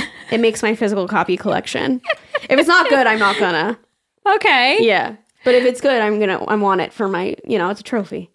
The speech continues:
Speaker 2: <laughs> It's a trophy.
Speaker 1: It is.
Speaker 2: <laughs>
Speaker 1: My hard work and
Speaker 2: Yeah, there you
Speaker 1: dedication.
Speaker 2: go. Yeah, exactly. Like,
Speaker 1: Yeah.
Speaker 2: display your trophies.
Speaker 1: Yeah.
Speaker 2: Okay,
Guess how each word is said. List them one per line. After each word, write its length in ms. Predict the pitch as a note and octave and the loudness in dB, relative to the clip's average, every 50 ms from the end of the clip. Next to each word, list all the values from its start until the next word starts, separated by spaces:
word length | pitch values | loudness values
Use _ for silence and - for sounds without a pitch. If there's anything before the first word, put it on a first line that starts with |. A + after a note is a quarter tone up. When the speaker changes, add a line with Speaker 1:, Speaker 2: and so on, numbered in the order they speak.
| _ _ _ _ _ _ | _ _ _ _ _ _
Speaker 2:
<laughs> 280 | _ _ _ _ _ - | _ _ _ _ _ -4
It's 480 | - - - - - - - - - | -2 -2 -4 -10 -16 -18 -16 -16 -16
a 40 | - | -14
trophy. 360 | - - - - - - - - | -14 -16 -16 -16 -18 -20 -8 -2
Speaker 1:
It 140 | B3+ D4+ D#4 | 2 4 4
is. 340 | F4+ F#4+ - F4+ E4+ - - D5 A#4+ - - - | 6 6 6 4 4 2 0 -2 -2 -2 -4 -4
Speaker 2:
<laughs> 280 | C5+ - - _ _ _ | -4 -4 -6 _ _ _
Speaker 1:
My 140 | C4 C4+ C4+ | -2 -2 0
hard 240 | A#3 C4 C#4 C#4 A#3 A3+ A#3+ | 0 2 2 2 2 2 2
work 180 | A#3 A#3+ - | 2 2 2
and 100 | G4 G#4+ F#4+ | 2 4 4
Speaker 2:
Yeah, 60 | D4 | 4
there 140 | C4 C4 B3+ | 4 2 2
you 100 | B3 B3+ | 2 2
Speaker 1:
dedication. 340 | C#4+ C#4+ B3+ G#3 G3 G#3 | 2 2 2 2 0 -2
Speaker 2:
go. 40 | G#3 - _ - - - | -4 -10 _ -16 -8 -4
Yeah, 200 | E4 F#4 E4 G#3 | -2 0 0 0
exactly. 400 | F#3+ F#3+ - A#3+ B3+ - C#4+ G#3 | 0 0 0 0 0 0 2 2
Like, 140 | F#3+ F4 | 2 4
Speaker 1:
Yeah. 60 | F4 G4 | 4 4
Speaker 2:
display 260 | G4+ C#4+ - A3+ G#3 | 2 2 2 2 2
your 80 | G#3 A3 | 0 0
trophies. 560 | - E4 C4 D#4+ - A#3+ F#3 F3+ F#3+ A#3 A3 | 0 0 0 0 0 0 0 0 0 0 0
Speaker 1:
Yeah. 80 | D4 A4+ D5 D#5 C5+ | 2 2 2 2 2
Speaker 2:
Okay, 340 | C#4+ G#3+ G3+ - D#3 C4+ | 2 0 0 -2 -4 -6